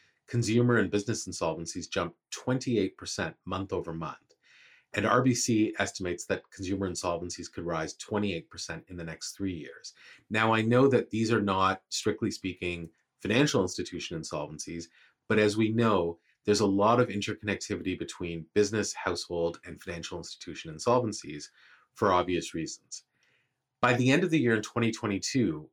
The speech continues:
business insolvencies in the U K also were at a thirteen-year high, basically at their highest level since the global financial crisis. And here in the U S where I live,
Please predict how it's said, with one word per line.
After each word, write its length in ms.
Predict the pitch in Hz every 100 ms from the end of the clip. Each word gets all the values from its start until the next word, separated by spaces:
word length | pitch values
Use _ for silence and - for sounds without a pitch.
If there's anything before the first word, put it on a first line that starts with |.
| _
business 380 | 104 113 127 -
insolvencies 500 | - 101 98 101 92
in 80 | 87
the 80 | 85
U 160 | 82
K 540 | - - 208 160 - - _ _
also 560 | 117 147 - 78 71 - _ - _
were 120 | 104
at 100 | 98
a 40 | 95
thirteen-year 720 | - 120 117 120 101 90 82
high, 300 | 92 80 -
basically 420 | 107 117 135 123 98
at 100 | 92
their 120 | 85
highest 420 | - 98 98 -
level 300 | 87 82 82
since 260 | - 87 -
the 100 | 82
global 280 | 78 78
financial 400 | - 90 92 -
crisis. 560 | - - - - - - _ _ - - - _ 107
And 120 | 107
here 300 | - 170 170
in 120 | 123
the 80 | 101
U 200 | 101 110
S 220 | 107 -
where 120 | 92
I 160 | 92 110
live, 260 | 87 73